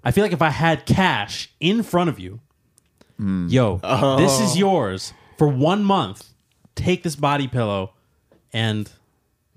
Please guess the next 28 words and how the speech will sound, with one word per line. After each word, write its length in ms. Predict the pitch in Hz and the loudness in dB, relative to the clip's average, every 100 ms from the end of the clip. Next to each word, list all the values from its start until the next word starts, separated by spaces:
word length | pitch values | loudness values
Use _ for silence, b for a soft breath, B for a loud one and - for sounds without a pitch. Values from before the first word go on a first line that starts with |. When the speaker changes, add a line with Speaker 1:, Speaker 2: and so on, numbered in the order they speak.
| _ _ _ _ | _ _ _ _
Speaker 3:
Love 160 | 110 113 | -4 -2
it. 20 | |
Speaker 1:
pretend 360 | 117 110 127 | -2 -2 0
it's 160 | 139 135 | 0 -2
your 80 | 139 | -2
girlfriend." 480 | 120 92 87 87 98 | -2 -2 -8 -16 -14
Speaker 3:
Yeah. 360 | 123 123 123 - _ _ _ _ _ _ _ _ b b b _ _ _ _ _ - _ _ _ | -14 -14 -14 -20 _ _ _ _ _ _ _ _ b b b _ _ _ _ _ -20 _ _ _
Speaker 1:
Like, 140 | 123 120 | -8 -4
ten 260 | - 214 240 | 0 0 2
grand 200 | 208 160 | 0 2
a 40 | |
month 200 | 143 131 | 0 0
is 80 | 104 | -4
a 40 | 95 | -2
lot. 320 | 101 87 - | -2 -2 0
Speaker 2:
It 120 | 151 | 0
also 240 | 180 202 214 | 2 0 0
depends 480 | 180 135 131 170 143 | -2 0 0 0 -2
because, 500 | 110 120 110 95 - _ _ _ _ _ | -2 0 0 -2 -8 _ _ _ _ _
like, 280 | 113 101 - - | -2 -2 -4 -4
right 280 | 107 123 | 0 0
now, 460 | 95 98 110 151 180 _ _ _ _ _ _ | 0 0 0 0 -4 _ _ _ _ _ _
my 220 | 107 117 110 | -2 0 0
whole 260 | 127 127 | 0 0
life 320 | 104 101 123 | 2 0 0
is 100 | 110 | -4
basically 440 | 98 104 101 104 95 | 0 0 0 -2 -2
work 540 | 90 95 110 123 - | 0 0 0 -2 -10